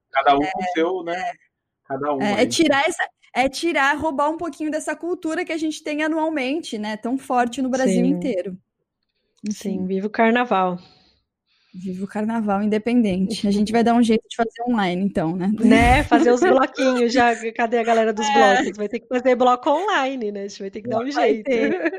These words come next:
Speaker 2: Vai ter.
Speaker 3: Bom, se a gente tivesse combinado, não teria dando tão certo, mas talvez a gente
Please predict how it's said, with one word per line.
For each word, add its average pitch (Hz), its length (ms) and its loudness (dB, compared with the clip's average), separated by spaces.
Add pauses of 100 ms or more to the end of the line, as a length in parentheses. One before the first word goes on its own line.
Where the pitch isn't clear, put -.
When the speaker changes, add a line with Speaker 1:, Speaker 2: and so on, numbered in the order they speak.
(400)
Speaker 2:
Vai 226 360 -2
ter. 214 280 0
Speaker 3:
Bom, 220 420 2 (300)
se - 120 -6
a 247 40 2
gente 254 180 -2
tivesse 302 260 0
combinado, 262 680 0
não 262 60 -6
teria 269 220 -2
dando 247 200 -2
tão 262 220 -6
certo, 240 440 -2
mas 262 160 -4
talvez 233 360 -4
a 240 40 -8
gente 262 460 -8